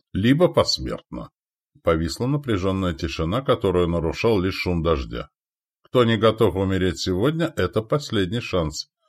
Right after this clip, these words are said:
Сделайте шаг назад», велел Родогост. И нас все же стало меньше. Два человека вернулись в строй. Третьяк и еще один юноша.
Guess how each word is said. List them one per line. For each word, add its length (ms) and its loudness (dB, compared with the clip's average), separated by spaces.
Сделайте 480 6
шаг 240 4
назад», 380 2
велел 380 -2
Родогост. 560 -6
И 120 -4
нас 300 -2
все 280 0
же 260 -2
стало 380 0
меньше. 600 -6
Два 220 2
человека 540 0
вернулись 480 -2
в 60 -14
строй. 340 -8
Третьяк 480 4
и 60 6
еще 280 0
один 240 -2
юноша. 560 -8